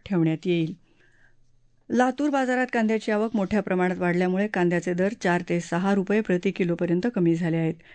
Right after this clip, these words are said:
यंदाच्या हंगामातला हा सर्वात निचांकी दर असल्याचं मत व्यापारी आणि शेतकऱ्यांनी व्यक्त केलं आहे.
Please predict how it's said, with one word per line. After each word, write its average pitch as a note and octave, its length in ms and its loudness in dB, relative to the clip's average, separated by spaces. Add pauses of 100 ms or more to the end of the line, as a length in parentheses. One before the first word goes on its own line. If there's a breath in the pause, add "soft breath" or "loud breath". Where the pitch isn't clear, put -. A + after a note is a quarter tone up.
(120)
यंदाच्या F#3 400 0
हंगामातला F3+ 540 0
हा G3+ 140 0
सर्वात F#3+ 480 -2
निचांकी F3+ 480 0
दर F3 200 2
असल्याचं E3+ 420 -2
मत G3 220 -2
व्यापारी F#3 520 0
आणि F#3 220 2
शेतकऱ्यांनी F3 580 0
व्यक्त G3 280 0 (100)
केलं E3 200 0
आहे. E3+ 560 -2